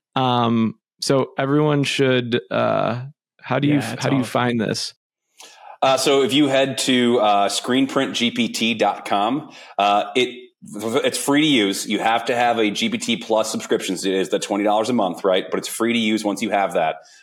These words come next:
Speaker 3: Um, so head to screenprint G P T dot com. Uh, I do have it kinda gated just behind, drop me your email address and your name.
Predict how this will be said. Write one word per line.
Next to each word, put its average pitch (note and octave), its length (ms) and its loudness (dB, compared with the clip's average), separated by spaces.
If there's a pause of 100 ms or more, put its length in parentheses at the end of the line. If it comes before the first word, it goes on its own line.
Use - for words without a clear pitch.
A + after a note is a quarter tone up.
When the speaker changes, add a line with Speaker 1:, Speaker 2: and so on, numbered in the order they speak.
Speaker 3:
Um, F#2+ 180 0
so G2+ 160 0
head A2+ 200 0
to A#2 60 0
screenprint A#2 440 -2
G A#2 120 -2
P A2+ 80 -6
T A#2+ 40 2
dot A#2 160 0
com. B2+ 300 0
Uh, - 340 -8
I A2 200 2
do C3+ 180 0
have C3 180 2
it C3 120 -2
kinda A#2+ 300 0
gated A2+ 380 0
just G2+ 160 -6
behind, G#2 460 0 (100)
drop G2+ 260 0
me G#2+ 300 0
your F#2+ 300 -4
email A2 320 0
address G#2+ 340 0
and G#2 80 -2
your F#2 120 -2
name. G2+ 400 -2